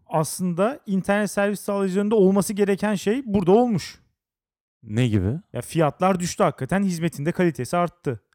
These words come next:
Speaker 2: Evet, ama
Speaker 1: uçaklarda.
Speaker 2: hizmetin kalitesinin artmasını bilemiyorum. Çünkü ben hep kafamda şöyle kurdum. Rekabet arttı. Bir önceki durumda sen koltukta otururken her yanından geçerken kıçını sana sürten hostes artık sürtmüyor olabilir.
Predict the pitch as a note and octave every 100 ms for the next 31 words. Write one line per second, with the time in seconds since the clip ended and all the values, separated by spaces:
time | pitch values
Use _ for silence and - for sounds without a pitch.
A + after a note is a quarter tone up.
0 | _ A2 G#2+ F#2+ F2+ D3 - A2 A#2+ A2
1 | G#2 - - G2+ G2 A2 F3 E3 E3 D#3+
2 | D#3+ E3+ D#3 E3+ F3+ F#3 F3+ D3+ D3 D3+
3 | - - E3 D3 - G3 E3+ D#3+ D#3+ C3
4 | G2 F#2 G#2+ A#2+ B2+ C3+ C3+ - A#2 C3
5 | C3 C3+ B2+ B2 - F#2+ F#2+ F#2+ A2+ -
6 | C3 B2+ G#2+ - - A2+ G2+ _ - F3
7 | F#3+ - - _ _ _ _ _ - B2+
8 | D3 C#3+ C3 A#2+ A#2 C3 B2 B2 B2+ B2+
9 | B2+ B2 - - C3 C3 - B2+ A2+ B2+
10 | - B2 - B2 B2+ - B2 G2+ G#2 C3
11 | B2+ A#2+ A#2 A#2+ A#2+ A#2+ A#2 A2+ B2+ A#2+
12 | - A#2 A2 A#2 B2 A#2+ - A#2+ B2 -
13 | A#2 G2 A2 G#2+ F2+ A2 - F3 D#3+ D3+
14 | C3+ D3 - D#3+ C#3 - D3 F3 D#3+ D3+
15 | C#3+ A2+